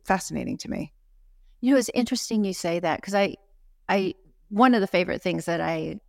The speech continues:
Speaker 2: like about you is storytelling. But the other piece, which you kinda touched on, you, you have a lot of compassion. You have a lot of perspective of how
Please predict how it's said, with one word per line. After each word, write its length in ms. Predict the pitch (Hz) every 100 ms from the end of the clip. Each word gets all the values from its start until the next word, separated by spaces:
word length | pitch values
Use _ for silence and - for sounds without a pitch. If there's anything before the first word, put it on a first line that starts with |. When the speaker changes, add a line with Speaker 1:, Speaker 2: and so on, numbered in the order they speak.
| _ -
Speaker 2:
like 240 | 156 160
about 380 | 156 147 160 -
you 220 | 160 160 -
is 260 | 185 180
storytelling. 840 | - - 165 165 - - - 156 180 _ _ -
But 120 | 202
the 140 | 220 -
other 240 | 269 330
piece, 360 | - 226 196 -
which 180 | 175 196
you 60 |
kinda 260 | - 208 233
touched 460 | - 202 - -
on, 220 | 165 165 185 _ _ _ -
you, 200 | 196 208 _ _ -
you 180 | 233
have 160 | 277 311
a 60 | 214
lot 300 | 170 175 196
of 200 | 190 -
compassion. 720 | 165 160 151 165 - - - _ _ _ _ _
You 800 | 185 220 254 269 285 294 294 285 _ _ _ _ _ _ _ _ _ -
have 240 | 185 208
a 40 | 185
lot 200 | 185 208
of 100 | -
perspective 840 | 196 - 180 - 180 165 170 - _ -
of 180 | 170 165
how 240 | 175 175